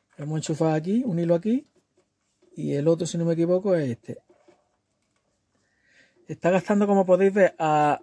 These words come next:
a doce vatios, a doce voltios, uno coma seis amperios y diecinueve coma noventa vatios. Entonces,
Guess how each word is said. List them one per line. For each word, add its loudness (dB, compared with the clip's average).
a -4
doce 0
vatios, 2
a -6
doce 0
voltios, 2
uno -2
coma 2
seis 2
amperios 2
y 0
diecinueve 0
coma 2
noventa 0
vatios. -2
Entonces, 0